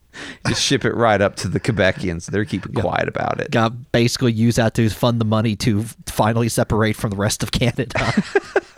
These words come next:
Speaker 1: <laughs> We're getting Quebec. Quebec's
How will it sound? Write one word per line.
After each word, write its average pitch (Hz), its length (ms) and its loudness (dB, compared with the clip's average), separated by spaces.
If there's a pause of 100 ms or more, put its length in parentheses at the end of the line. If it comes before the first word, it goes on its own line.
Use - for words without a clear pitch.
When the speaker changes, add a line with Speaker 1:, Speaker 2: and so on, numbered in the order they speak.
(1800)
Speaker 1:
<laughs> - 320 -4
We're - 100 -4
getting 139 280 2 (300)
Quebec. 139 540 0 (320)
Quebec's 135 580 0